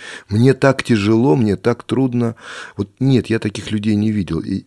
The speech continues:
те люди, которые к нам сюда попадают, они говорят, во-первых, о том, что вот мы знаем вот это, а как вы к этому относитесь?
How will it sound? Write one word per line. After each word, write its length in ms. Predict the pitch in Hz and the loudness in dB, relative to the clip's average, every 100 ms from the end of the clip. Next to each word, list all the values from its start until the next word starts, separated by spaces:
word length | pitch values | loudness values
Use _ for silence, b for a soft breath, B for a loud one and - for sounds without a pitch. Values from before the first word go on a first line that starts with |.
| - | 0
те 140 | 123 | 0
люди, 200 | 120 101 | 2 0
которые 340 | 98 101 107 | -2 -2 -2
к 80 | 95 | -2
нам 140 | 107 95 | -4 -4
сюда 220 | 101 95 | -4 -4
попадают, 600 | 104 98 120 151 135 - B B B B | -4 -4 0 2 0 -4 B B B B
они 240 | 92 110 131 | 0 2 4
говорят, 400 | 123 131 127 113 | 4 4 2 0
во-первых, 400 | 117 131 113 110 | -2 0 0 -2
о 80 | |
том, 180 | 101 120 | -2 -2
что 380 | - - 123 110 B B B - | -2 2 2 2 B B B -6
вот 320 | 104 135 - - | 0 2 0 -2
мы 240 | 127 143 | 4 4
знаем 400 | 123 120 127 123 | 4 4 6 6
вот 200 | 117 127 | 4 4
это, 400 | 175 180 107 87 - | 4 4 2 -2 -2
а 160 | 104 95 | -4 -2
как 300 | 143 143 113 | 0 -2 -2
вы 100 | 127 | -2
к 100 | 123 | -2
этому 280 | 117 113 | -2 0
относитесь? 680 | 117 - 92 78 - 69 - | -2 -2 -6 -6 -10 -14 -14